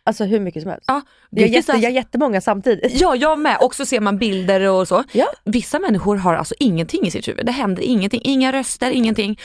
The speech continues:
Speaker 2: Man bara, "Så hur mår ni människor?"
Speaker 1: Alltså, va, alltså är du säker? Det här är det sjukaste
Speaker 2: Ja,
Speaker 1: jag hört.
Speaker 2: det är säkert. Alltså, jag, det har kommit upp ganska mycket om det här på TikTok. <laughs> TikTok är min källa.
Speaker 1: <laughs>
Speaker 2: Men det sägs att det är så i alla fall. Att vissa bara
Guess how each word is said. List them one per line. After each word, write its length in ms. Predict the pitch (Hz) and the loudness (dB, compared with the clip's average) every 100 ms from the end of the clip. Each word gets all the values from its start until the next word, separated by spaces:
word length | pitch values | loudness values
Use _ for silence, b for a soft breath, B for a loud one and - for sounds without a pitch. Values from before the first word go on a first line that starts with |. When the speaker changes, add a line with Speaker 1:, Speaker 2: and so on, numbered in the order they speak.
| B | B
Speaker 2:
Man 100 | 302 | -2
bara, 120 | 262 | 0
"Så 80 | 220 | 0
hur 120 | 220 | 2
mår 280 | 233 320 - | 4 4 2
ni 160 | 185 127 | -2 -6
människor?" 460 | - - 269 - - _ | -4 -4 -2 -4 -8 _
Speaker 1:
Alltså, 200 | - 226 | -4 -2
va, 120 | 220 - 208 | 0 2 2
alltså 160 | 196 208 | 0 -2
är 40 | |
du 60 | 175 | -4
säker? 400 | - 403 180 151 | -2 -2 0 0
Det 60 | |
här 20 | |
är 40 | 170 | 0
det 60 | |
sjukaste 360 | 208 - 196 170 | 0 -2 0 2
Speaker 2:
Ja, 40 | 214 | 4
Speaker 1:
jag 80 | |
hört. 320 | 254 554 277 180 | 4 4 4 2
Speaker 2:
det 80 | |
är 40 | 233 | -2
säkert. 540 | - 359 508 - - B B 277 | -2 -4 -4 -8 -8 B B -2
Alltså, 180 | 277 277 | -2 0
jag, 200 | 233 240 | 0 0
det 60 | 233 | -2
har 40 | |
kommit 200 | 233 311 262 | 0 0 0
upp 60 | |
ganska 180 | 220 202 | -2 0
mycket 220 | 202 214 | 0 0
om 100 | 214 | -2
det 40 | 208 | -2
här 40 | |
på 80 | 175 | -2
TikTok. 360 | - 190 - - - 156 | -4 -2 -4 -6 -10 -4
<laughs> 220 | 180 151 | -2 -2
TikTok 300 | - 156 196 | -2 0 0
är 40 | 170 | 2
min 120 | 208 | 2
källa. 320 | 190 170 214 - 320 143 | 2 2 0 0 -2 0
Speaker 1:
<laughs> 280 | 185 330 254 | -4 -4 -2
Speaker 2:
Men 220 | 285 262 - | -2 -2 -2
det 100 | 233 | -2
sägs 300 | 277 339 254 | 0 0 -2
att 80 | 190 | -2
det 80 | 175 | -2
är 80 | 160 | -2
så 100 | 175 | -2
i 40 | |
alla 160 | 95 - | -2 -2
fall. 200 | - 165 | -2 -2
Att 80 | 185 | -2
vissa 200 | 202 - | -4 -4
bara 220 | 175 | -4